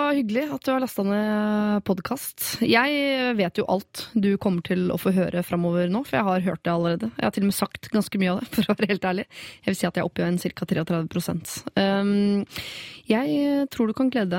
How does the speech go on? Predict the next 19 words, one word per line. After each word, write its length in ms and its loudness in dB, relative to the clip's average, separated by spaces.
deg 160 -8
spesielt 720 0
til, 300 4
eh, 320 0
en 160 0
sekvens 480 -2
der, 400 2
eh, 320 2
faktisk 320 -2
jeg 240 2
må 160 2
be 160 0
om, 320 0
eh, 400 0
råd. 240 -2
For, 240 2
eh, 320 0
jeg, 300 -2
det 80 -4